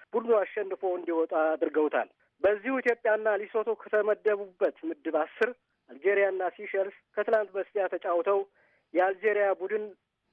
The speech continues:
ብዙም ጉልበት ሳያባክን አራት ለባዶ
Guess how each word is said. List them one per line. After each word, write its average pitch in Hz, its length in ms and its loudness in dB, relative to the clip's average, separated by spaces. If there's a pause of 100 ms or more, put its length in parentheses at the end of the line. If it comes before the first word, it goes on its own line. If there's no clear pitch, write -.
(220)
ብዙም 226 360 -2
ጉልበት 180 340 0 (220)
ሳያባክን 160 600 0 (400)
አራት 165 380 0
ለባዶ 156 400 0